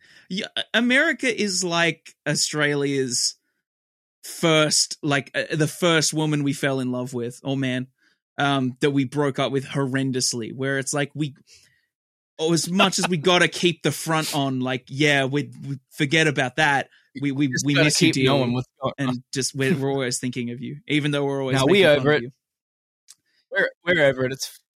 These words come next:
Speaker 3: we're over it. It's fine. We're over it, guys.
Speaker 1: It helps
Speaker 3: We're
Speaker 1: us
Speaker 3: over
Speaker 1: escape
Speaker 3: it.
Speaker 1: from
Speaker 3: We're
Speaker 1: our
Speaker 3: not
Speaker 1: own
Speaker 3: over
Speaker 1: problems.
Speaker 3: it. We're not over it.
Speaker 1: It helps us escape from our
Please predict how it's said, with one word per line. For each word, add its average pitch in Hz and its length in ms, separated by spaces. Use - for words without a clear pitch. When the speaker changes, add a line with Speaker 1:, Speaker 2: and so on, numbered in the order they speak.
Speaker 3:
we're 175 160
over 143 220
it. 107 60
It's 110 100
fine. 113 300
We're 139 160
over 160 240
it, 110 60
guys. 110 180
Speaker 1:
It 170 60
helps 233 160
Speaker 3:
We're 147 80
Speaker 1:
us 147 60
Speaker 3:
over 165 80
Speaker 1:
escape 208 280
Speaker 3:
it. - 40
Speaker 1:
from 202 100
Speaker 3:
We're 180 80
Speaker 1:
our 165 160
Speaker 3:
not - 60
Speaker 1:
own 196 40
Speaker 3:
over 196 200
Speaker 1:
problems. 175 360
Speaker 3:
it. - 20
We're 370 40
not 539 300
over 539 580
it. 175 80
Speaker 1:
It 185 60
helps 214 280
us 190 100
escape 180 340
from 170 200
our 143 160